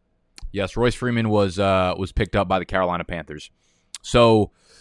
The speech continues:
we have Tyson Williams, who, if you guys are unfamiliar with,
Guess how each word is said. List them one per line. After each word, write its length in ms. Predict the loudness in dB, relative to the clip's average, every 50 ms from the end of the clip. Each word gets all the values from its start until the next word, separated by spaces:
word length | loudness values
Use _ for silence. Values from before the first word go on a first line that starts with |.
| -20 -20 -20 -20 _ _ _ _ _ _ _ _ -20 -20 _ _ _ _ _ _ _ _ _ _ _ _ _ _
we 140 | 4 6 8
have 140 | 8 6
Tyson 340 | 6 6 4 4 4 2 0
Williams, 480 | 2 4 4 4 4 2 0 -4 -6 -14 _ -8
who, 500 | -2 0 2 4 4 4 4 2 2 0 -2
if 140 | -4 -4 -2
you 80 | 0
guys 220 | 4 4 4 4 4
are 60 | 2
unfamiliar 460 | 0 0 -2 -2 0 2 2 2 2
with, 380 | 2 2 0 0 -2 -6 -20